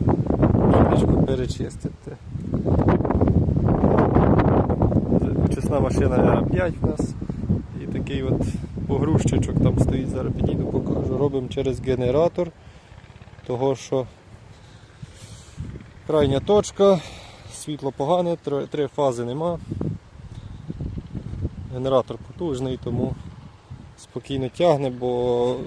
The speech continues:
с-, саму віялку спокійно тягне і без генератора, а от повну загрузку норі може трошки,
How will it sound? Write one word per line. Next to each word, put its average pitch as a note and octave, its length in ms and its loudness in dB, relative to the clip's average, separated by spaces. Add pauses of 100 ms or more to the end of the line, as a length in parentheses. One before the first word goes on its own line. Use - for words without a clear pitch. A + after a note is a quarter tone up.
(120)
с-, E3+ 260 -2
саму G3+ 260 -2
віялку F#3+ 560 -2
спокійно D3 500 -6
тягне C3 480 -2
і A#2+ 560 -4
без A2+ 240 -8
генератора, A#2+ 680 -2
а C#3 100 -6
от B2+ 180 -4 (220)
повну C3 300 -2
загрузку C3+ 640 -4 (1300)
норі C3 500 0 (680)
може A#2 300 -6
трошки, A#2+ 500 -6